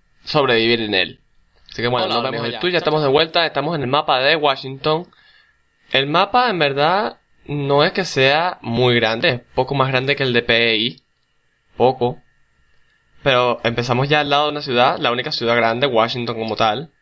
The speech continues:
Speaker 1: Y el resto son pequeños sitios militares, algunas granjitas,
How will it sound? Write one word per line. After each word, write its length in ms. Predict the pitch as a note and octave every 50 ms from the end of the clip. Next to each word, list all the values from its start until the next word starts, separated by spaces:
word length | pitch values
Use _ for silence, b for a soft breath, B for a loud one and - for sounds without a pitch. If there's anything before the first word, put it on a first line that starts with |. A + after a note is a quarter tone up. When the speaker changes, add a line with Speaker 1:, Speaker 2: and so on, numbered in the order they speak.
| _ _ _ _ _ _ _ -
Speaker 1:
Y 120 | - -
el 140 | B2+ B2 A#2
resto 200 | B2 B2 B2 C#3
son 840 | C#3 - D3+ C#3+ C#3+ C#3+ D3 D3+ D#3 E3 F3 F3 F3 E3 - - _ _ _ -
pequeños 600 | - C#3 - B2 B2 B2 C3 C#3 D3 D3+ D3 D3
sitios 260 | - - C#3 D3+ C#3+
militares, 1120 | D3 C#3+ C3 B2 A#2+ A#2+ - B2+ C3 C3+ C#3 C#3+ C#3+ C#3 C#3 C#3 C#3 C#3 C#3 C#3 C#3 C#3+ - _ _ _ _ _ b b b b b b b b
algunas 680 | - A#2+ B2 B2 C3 C3 C3 C3+ C3+ C#3 C#3+ D3 C#3+ C3
granjitas, 1160 | B2+ B2 A#2 A#2+ A#2+ - - C3+ C3+ C#3 C#3 - - C3+ C#3 C3+ C3+ C3 C3+ C#3 - -